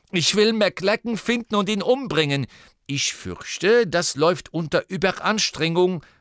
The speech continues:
sagte Madame Pomfrey, drückte ihn entschlossen zurück aufs Bett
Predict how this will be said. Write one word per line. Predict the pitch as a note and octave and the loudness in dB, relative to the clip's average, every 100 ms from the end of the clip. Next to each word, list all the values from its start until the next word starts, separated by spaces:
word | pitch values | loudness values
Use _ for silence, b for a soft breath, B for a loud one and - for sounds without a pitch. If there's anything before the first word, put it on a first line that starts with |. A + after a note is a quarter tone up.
| b | b
sagte | G#2+ F#2+ F#2 G#2 | -4 -2 -2 -4
Madame | F#2 F#2 F#2 | -2 -2 -4
Pomfrey, | - G#2 F2+ - G2 F#2 | -4 -6 -4 -6 -4 -4
drückte | E2+ A#2 - A#2 | -2 -4 -4 -8
ihn | A2 | -6
entschlossen | F2 - C3 - A#2+ | -6 -2 -2 -2 -4
zurück | - G#2 - | -4 -6 -8
aufs | F#2+ - | -8 -6
Bett | - B2 - | -4 -4 -4